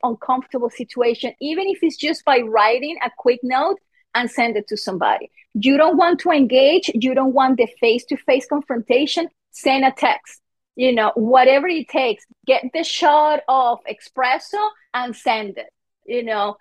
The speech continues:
go and wear yourself out after a run and send it.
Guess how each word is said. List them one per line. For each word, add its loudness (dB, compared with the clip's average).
go 4
and -2
wear -2
yourself -2
out 4
after -4
a -4
run 0
and -4
send -4
it. -8